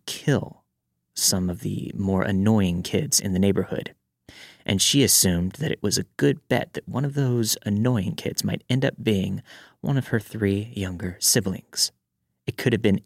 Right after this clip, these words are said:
any of us, but I was the one that wanted to go for a ride on my bike alone that day instead of playing video games with my two brothers. She decided to head home when none of the other guys seemed to go against what the guy was talking about.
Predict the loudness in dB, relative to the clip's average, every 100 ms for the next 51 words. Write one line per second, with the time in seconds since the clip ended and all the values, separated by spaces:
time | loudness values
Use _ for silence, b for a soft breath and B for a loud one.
0 | 2 4 4 0 -4 0 0 -2 _ _
1 | _ -2 0 2 4 4 4 2 2 0
2 | -2 -6 -4 -2 -4 -4 -6 -2 -2 -2
3 | -2 -2 0 0 2 2 2 0 0 0
4 | 0 0 0 0 2 4 2 2 0 -2
5 | 0 0 0 -8 _ B B B B B
6 | -2 0 0 0 0 2 2 4 4 4
7 | 4 0 -2 -2 -2 -2 -4 -4 -4 -2
8 | 2 2 4 2 0 -4 -2 -4 _ _
9 | _ _ _ 0 4 4 4 4 2 2
10 | 2 4 4 2 0 B B B 0 2
11 | 4 4 4 4 4 4 4 2 0 -2
12 | 0 0 2 2 2 2 0 2 2 2
13 | 0 0 0 -4 -2 -2 -2 -2 -4 -4
14 | -4 -2 -4 -4 -8 -12